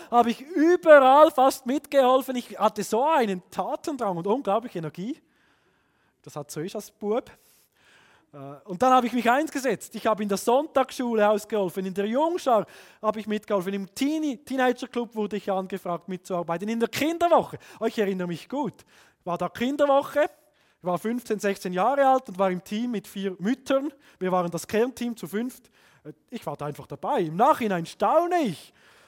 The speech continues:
dass die mich da dazugenommen haben. Und dann haben sie sogar noch auf mich gehört. Hatte nämlich eine gute Idee, wie man das geistliche Konzept und so, ich war damals schon sehr, ja, wie auch immer. Jedenfalls, jedenfalls, äh,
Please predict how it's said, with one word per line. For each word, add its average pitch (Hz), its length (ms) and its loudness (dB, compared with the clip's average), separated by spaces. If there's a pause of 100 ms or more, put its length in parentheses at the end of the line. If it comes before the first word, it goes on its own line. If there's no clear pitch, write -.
(100)
dass - 180 -12
die 202 140 -4
mich 175 200 -6
da 160 220 -4
dazugenommen 294 800 -6
haben. 208 260 -2
Und 165 120 -6
dann 214 100 2
haben 170 160 -2
sie 175 80 -10
sogar 175 340 -4
noch 175 140 -6
auf 151 160 -8
mich 170 220 -8
gehört. 240 560 -4 (1700)
Hatte 190 160 -4
nämlich 196 240 0
eine 190 180 0
gute 277 320 0
Idee, 262 420 2
wie 220 120 -2
man 196 160 0
das 185 180 -8
geistliche 202 480 -2
Konzept 240 480 -4
und 214 80 -10
so, 208 80 -8
ich 180 100 -6
war 165 120 -8
damals 196 340 -4
schon 175 160 -10
sehr, 175 160 -10 (260)
ja, 202 140 -2
wie 277 100 4
auch 254 160 6
immer. 277 280 0 (240)
Jedenfalls, 269 680 8 (1300)
jedenfalls, 202 560 -2
äh, 165 300 -4